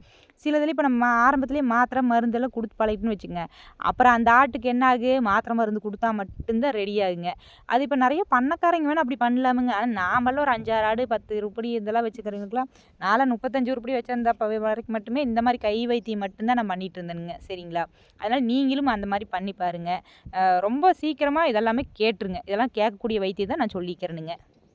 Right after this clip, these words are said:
ஏனுங்க, வீடியோவெல்லாம் பார்த்தீங்களா? பிடிச்சிருந்ததுங்களா? அஹ், இப்ப நான் இதுல சொன்ன கை வைத்தியம் எல்லாமே என்ற ஆட்டுக்கு நான் செஞ்சு பார்த்தது தான் உங்களுக்கு சொல்லிக்கிறேனுங்க. சரிங்களா? ஏன்னா, நம்ம வந்து, நம்ம ஃபர்ஸ்ட் நம்ம ஆட்டுங்களுக்கு கொடுத்து பரிசோதனை பண்ணி அது நல்லா இருக்குது, ரிசல்ட் இருக்குதுன்னா, கண்டிப்பா அதை நான் சொல்லி, அப்படிதான் என்னோட அனுபவத்தை தான் நான் உங்களுக்கு எல்லாத்துக்குமே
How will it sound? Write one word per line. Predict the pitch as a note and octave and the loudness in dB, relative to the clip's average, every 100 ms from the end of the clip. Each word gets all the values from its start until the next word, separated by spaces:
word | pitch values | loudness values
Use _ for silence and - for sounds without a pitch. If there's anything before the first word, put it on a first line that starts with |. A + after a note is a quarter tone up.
| _ _ _ - - - _ - - | _ _ _ -20 -20 -20 _ -20 -12
ஏனுங்க, | C4 E4 E4 F4 - - | -8 -4 -6 -8 -16 -20
வீடியோவெல்லாம் | A#3 D4 D4 C#4+ C#4+ | -10 -6 -4 -4 -2
பார்த்தீங்களா? | B3+ C4 A3+ A#3+ C4 | -4 -4 -8 -10 -12
பிடிச்சிருந்ததுங்களா? | - B3 C#4 A#3+ G#3+ G3+ G3+ C#4 - - - - | -14 -12 -10 -10 -10 -10 -8 -8 -10 -20 -20 -14
அஹ், | A#3 B3 | -6 -4
இப்ப | C4 D4+ | -4 -4
நான் | D4 | -2
இதுல | C#4+ B3+ | -2 -4
சொன்ன | C#4+ D#4+ G#4 | -4 -4 -4
கை | G4+ D4+ E4+ | -4 -2 -4
வைத்தியம் | E4+ E4 D4+ C4+ | -4 -6 -6 -6
எல்லாமே | A3 C4+ D4 C4+ C#4+ F4 | -6 -2 -2 -2 -6 -8
என்ற | G3 G3+ G3 | -10 -8 -6
ஆட்டுக்கு | F#3+ B3+ - A#3+ D4 | -4 -4 -6 -12 -8
நான் | B3 F#3+ | -8 -8
செஞ்சு | - B3 C#4 | -6 -4 -6
பார்த்தது | - B3 G#3 F#3+ | -6 -8 -8 -8
தான் | C4+ | -8
உங்களுக்கு | A3 F#3 | -8 -12
சொல்லிக்கிறேனுங்க. | - F#3 G#3 A3+ G3 F3+ F#3 F3+ | -14 -10 -10 -10 -12 -12 -14 -14
சரிங்களா? | - F#3+ F#3+ F#3+ | -14 -12 -10 -8
ஏன்னா, | F#3 G#3+ | -8 -10
நம்ம | A3 G#3 | -10 -8
வந்து, | G3 G#3+ C4+ C4 - _ | -10 -8 -8 -10 -20 _
நம்ம | G3+ G#3+ | -10 -6
ஃபர்ஸ்ட் | G#3+ A3+ | -6 -4
நம்ம | D4 A#3+ | -6 -4
ஆட்டுங்களுக்கு | A3 A#3+ B3+ C4 | -4 -4 -8 -10
கொடுத்து | B3 A#3+ - | -12 -12 -12
பரிசோதனை | A3+ G#3+ - B3+ A#3+ | -8 -10 -6 -6 -6
பண்ணி | - A3 A#3+ | -8 -8 -6
அது | B3+ | -6
நல்லா | G3 F#3+ B3+ D4+ | -6 -8 -4 -2
இருக்குது, | B3+ C4 | -2 -6
ரிசல்ட் | A#3 - E4+ | -8 -8 -8
இருக்குதுன்னா, | C#4 G#3+ B3+ F#4 | -8 -10 -10 -8
கண்டிப்பா | G#3 G3 A#3 | -10 -8 -8
அதை | |
நான் | G#3 F#3 | -8 -12
சொல்லி, | F#3+ G3+ - | -10 -10 -10
அப்படிதான் | F3+ G#3 C#4+ | -12 -8 -6
என்னோட | D4 A3+ | -6 -6
அனுபவத்தை | F#3+ A3 C4 A#3+ | -6 -4 -6 -6
தான் | B3+ | -8
நான் | D4 | -8
உங்களுக்கு | G#3+ F#3 F#3+ | -10 -10 -8
எல்லாத்துக்குமே | G#3 G#3+ G#3+ C#4+ | -8 -8 -10 -10